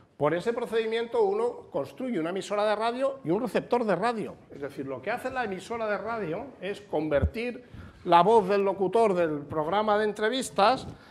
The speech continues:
en algo que modula una onda electromagnética. Esa onda la emite una antena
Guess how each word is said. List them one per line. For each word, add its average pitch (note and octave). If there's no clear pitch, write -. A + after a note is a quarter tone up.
en E3+
algo C4
que G3+
modula F#3
una F3
onda F3+
electromagnética. G#3
Esa G3+
onda B3+
la G#3+
emite A3+
una A#3
antena G#3